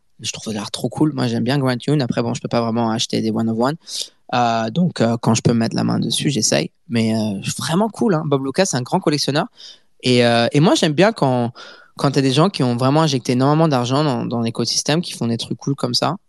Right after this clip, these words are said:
Euh, donc, euh, je vais toujours supporter ça. Je trouve ça vraiment cool. Et en plus, t'as,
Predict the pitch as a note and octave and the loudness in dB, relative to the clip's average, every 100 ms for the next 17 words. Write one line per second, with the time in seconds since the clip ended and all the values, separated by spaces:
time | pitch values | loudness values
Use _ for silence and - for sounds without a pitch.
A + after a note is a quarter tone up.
0 | - A#2 A2+ G#2 A2+ - A#2 A2+ B2+ - | -8 -4 -2 -2 -4 -2 -2 -2 -4 -6
1 | - - - C3+ - - B2 - _ - | -4 -4 -6 -8 -4 -2 -2 -4 _ -10
2 | - A#2+ D3 - E3 - - A#2 A#3+ E3+ | -4 -2 -2 -2 -6 -6 -2 0 0 0
3 | - F3 A2+ F#2+ | 0 0 -2 -4